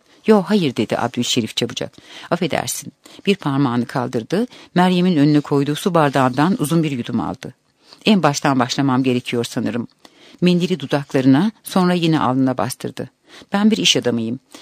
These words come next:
Giysi dükkanlarım var. Daha çok erkek kıyafetleri. Çapan, şapka, tumban,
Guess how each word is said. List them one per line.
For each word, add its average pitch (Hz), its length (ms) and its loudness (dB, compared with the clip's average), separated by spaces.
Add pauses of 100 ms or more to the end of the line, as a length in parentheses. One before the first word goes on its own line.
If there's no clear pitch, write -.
(100)
Giysi 190 280 0
dükkanlarım 127 600 2
var. 113 220 -4 (160)
Daha 175 160 2
çok 165 220 -2
erkek 135 320 -2
kıyafetleri. - 680 -6 (340)
Çapan, 165 480 -2
şapka, 151 540 -4 (120)
tumban, 147 460 0